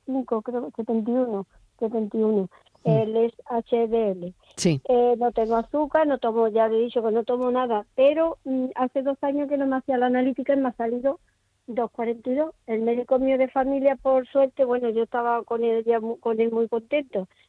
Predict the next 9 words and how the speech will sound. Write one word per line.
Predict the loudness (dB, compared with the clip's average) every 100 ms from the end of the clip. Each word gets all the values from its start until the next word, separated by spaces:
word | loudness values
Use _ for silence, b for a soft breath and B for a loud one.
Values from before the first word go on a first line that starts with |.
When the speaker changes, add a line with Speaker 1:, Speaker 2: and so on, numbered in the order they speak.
| _
Speaker 1:
Le | 0 2 2
ha, | 0 0
se | -2
ha | 2
jubilado, | 2 4 4 2 2
que | -2
también | -2 -2 -2
tiene | -2 0
derecho, | 2 2 0 -8